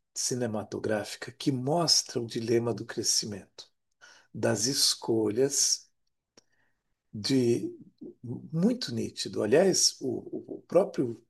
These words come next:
filme funciona como uma belíssima metáfora, porque ele nos mostra exatamente a mudança de visão.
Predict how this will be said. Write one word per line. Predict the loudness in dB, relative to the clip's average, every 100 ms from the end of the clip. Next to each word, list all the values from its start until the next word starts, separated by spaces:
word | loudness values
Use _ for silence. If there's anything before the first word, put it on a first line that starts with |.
| _
filme | -16 0 2 2 0
funciona | -4 -2 0 2 0
como | -2 -4
uma | -2 0
belíssima | 0 0 2 0 0 -4
metáfora, | -4 -6 -2 -2 -4 -14 -16 -20 _ _ -20 -20 _
porque | -8 0 0
ele | 0
nos | 0 0 0
mostra | 0 2 0 0 -2
exatamente | 0 -2 -2 -6 -6 -4
a | -4
mudança | -4 -2 -2 0 0 0
de | -4 -6
visão. | -6 -6 -10